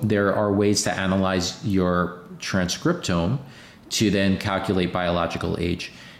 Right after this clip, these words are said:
There's your proteome, which is the next step. It's the actual proteins that the R N A is producing, right? There's the metabolome. This is basically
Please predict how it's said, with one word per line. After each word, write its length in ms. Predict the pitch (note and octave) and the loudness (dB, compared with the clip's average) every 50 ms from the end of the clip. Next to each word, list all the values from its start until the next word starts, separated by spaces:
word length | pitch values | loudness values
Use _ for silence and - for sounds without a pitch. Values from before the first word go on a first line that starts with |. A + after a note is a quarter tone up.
| - | -6
There's 580 | - G2 F#2+ G2+ G2 G2+ G2+ G2+ G2 - - - | -4 0 0 2 2 4 2 2 0 -2 -2 -2
your 140 | G#2+ G#2 G2+ | 0 0 0
proteome, 760 | - - - - C#3+ E3+ E3 C3+ F#2+ E2 D2 D#2 E2+ A2 C3+ C3+ - - | -2 -4 -2 2 2 4 4 4 4 4 2 0 0 -2 -2 -4 -6 -4
which 280 | A#2 G#2 G#2 F#2+ - | 0 0 0 2 2
is 140 | A2 G#2 F#2+ | 2 0 2
the 100 | - G#2 | 2 2
next 340 | G2+ G2 A#2 D3 - - - | 2 2 2 0 -2 -4 -2
step. 260 | - D#2+ D#2+ - - | -2 -2 -2 0 0
It's 140 | G#2 F2+ - | -2 -2 0
the 140 | - G#2+ G2 | 0 0 2
actual 320 | G2 G2 - - A2+ G#2+ | 2 0 -2 0 -2 -2
proteins 760 | G#2 - - - E3 F3 F3 - - A2 F#2 E2+ D#2+ D#2+ D#2+ | -2 -4 -2 2 2 2 2 2 2 2 2 2 2 0 -2
that 180 | - G#2 G#2 - | -2 -2 -2 0
the 120 | G2 F2+ | -2 -2
R 260 | - G2 F#2+ F#2 F#2 | 0 0 2 2 2
N 140 | F#2 F#2 F2+ | 2 2 2
A 260 | F2 F2 E2+ E2+ E2+ | 2 2 2 0 0
is 300 | E2+ - - F#2 E2+ - | -2 0 -2 -2 -2 -2
producing, 760 | - - - G#2 F#2 E2 - F2 E2 E2 - - - C2 A#1 - - - - | -6 -6 -4 -2 -2 0 0 0 0 0 -2 -4 -6 -6 -8 -10 -14 -16 -8
right? 280 | - F2 F2 F#2+ G2 - - - - - - - - - - - | -4 -2 0 0 0 -4 -6 -12 -16 -18 -18 -20 -20 -20 -10 -4
There's 400 | - A2+ A2+ A2 A2+ A2 G2+ - | -2 0 2 2 2 2 0 2
the 80 | A#2+ | 2
metabolome. 1000 | A2+ A2+ B2 B2 B2 - - D#3 E3 D3+ B2+ G2+ F2+ F2 D#2+ D#2 D2+ D2+ D#2 - - | 2 4 2 2 0 -2 -2 0 0 2 2 2 2 2 2 0 -2 -4 -6 -8 -8
This 300 | - G#2 G#2+ A#2 A#2+ - | -4 -2 0 0 2 2
is 260 | B2+ A2+ A2+ - - - - - - - | 0 0 0 -4 -8 -14 -18 -20 -12 -4
basically 680 | - B2+ C3 C3 - C3+ B2 B2 B2+ B2 A#2 - - | 0 0 2 2 2 0 0 2 2 2 2 0 -2